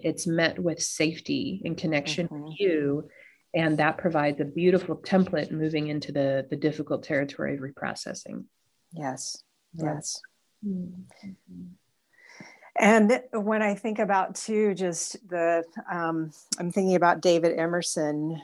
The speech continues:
Speaker 2: um, and his four fundamentals of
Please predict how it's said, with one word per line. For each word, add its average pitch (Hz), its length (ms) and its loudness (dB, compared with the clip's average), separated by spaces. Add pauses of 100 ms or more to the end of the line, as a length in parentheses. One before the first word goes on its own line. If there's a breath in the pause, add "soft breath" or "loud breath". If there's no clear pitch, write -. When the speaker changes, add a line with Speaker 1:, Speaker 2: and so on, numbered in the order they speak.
(120)
Speaker 2:
um, 156 340 0
and 156 200 0
his 165 400 2
four 165 640 4 (320)
fundamentals 160 1040 2 (140)
of 151 500 2